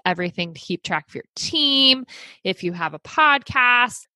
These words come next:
basically everything that is helping to grow the business, um, in the business development, the B bucket, that's all gonna happen in your business hub in Asana. Anything that has to do with operations is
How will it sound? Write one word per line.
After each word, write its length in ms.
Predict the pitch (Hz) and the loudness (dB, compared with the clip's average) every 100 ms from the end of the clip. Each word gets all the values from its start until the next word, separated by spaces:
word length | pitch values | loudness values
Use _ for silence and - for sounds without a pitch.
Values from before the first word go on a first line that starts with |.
| - | -2
basically 480 | 262 285 - 330 - | 0 0 0 0 2
everything 600 | 208 220 233 226 214 202 | 2 2 2 2 2 2
that 260 | 196 185 - | 2 2 2
is 320 | 185 185 175 | 2 2 0
helping 400 | - 185 190 180 | 0 0 0 -4
to 440 | - - 185 175 165 | -6 -4 -4 -4 -6
grow 520 | 175 175 170 175 175 156 | -8 -4 0 2 0 -2
the 100 | 165 | -4
business, 640 | 185 277 381 440 - - - | -2 2 2 2 -6 -12 -6
um, 280 | 180 175 170 | -2 0 0
in 120 | 185 | -2
the 60 | 185 | -2
business 300 | 180 175 180 | -2 -2 -6
development, 460 | 170 165 160 175 - | -2 0 0 -4 -6
the 100 | 170 | -10
B 260 | 165 170 | -8 -4
bucket, 460 | 170 202 302 320 - _ _ 196 | 0 2 4 4 4 _ _ 2
that's 260 | 202 226 | 2 4
all 140 | 226 208 | 4 4
gonna 140 | 190 | 0
happen 380 | 180 170 170 160 | 0 -2 -4 -6
in 220 | 170 170 | -6 -6
your 120 | 160 | -6
business 340 | 160 180 180 165 | -6 -6 -6 -2
hub 200 | 170 160 | -2 -2
in 80 | 156 | -6
Asana. 400 | 147 135 135 - _ _ | -6 -8 -8 -12 _ _
Anything 440 | 226 254 285 311 294 | 0 2 2 2 2
that 160 | 240 | 0
has 220 | - 226 | 2 0
to 80 | - | -2
do 120 | 202 | -6
with 120 | 190 196 | -4 -4
operations 800 | 160 165 226 403 - 185 143 180 | -4 0 4 4 4 0 -4 -10
is 120 | - | -12